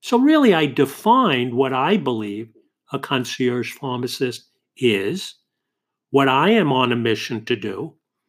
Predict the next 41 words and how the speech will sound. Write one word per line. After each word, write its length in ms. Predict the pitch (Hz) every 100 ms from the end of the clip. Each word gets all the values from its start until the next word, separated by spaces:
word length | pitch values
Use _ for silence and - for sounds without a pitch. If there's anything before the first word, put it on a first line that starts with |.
| _ _ _ -
what 160 | 139
I 200 | 143 156
believe 420 | 143 147 143 139 131
our 180 | 127
company 720 | 113 - 247 254 127 110 117 _ _ _
is 140 | 135 131
on 140 | 123
a 40 | 117
pathway 600 | - 160 175 - 127 113
to 200 | - 110
do, 380 | 107 101 143 - _ _ _ _ _ -
to 100 | 147
bring 300 | 190 247 202
the 80 |
next 300 | 160 165 -
generation 720 | - 151 147 214 233 - 123 120
to 200 | - 135
provider 600 | 135 139 120 110 113 151
status. 680 | - 285 269 - - - _ _ _ _ _ _ _ _ _ _
So 540 | - 294 240 233 - _ _ _
when 160 | 202 208
you 120 | 196
write 220 | 233 269
something 420 | - 240 226 220 160
down, 420 | 127 113 123 170
then 240 | 180 196
what 120 | 190
do 60 | 202
you 80 | 208
do 200 | 220 247
with 160 | 143
it? 160 | 110 110
You 80 | 165
wanna 220 | 170 170
figure 360 | - 196 190 180
out 140 | 165
how 160 | - 190
do 80 |
you 160 | 233 220
mold 520 | 143 139 139 143 135
it? 140 | 101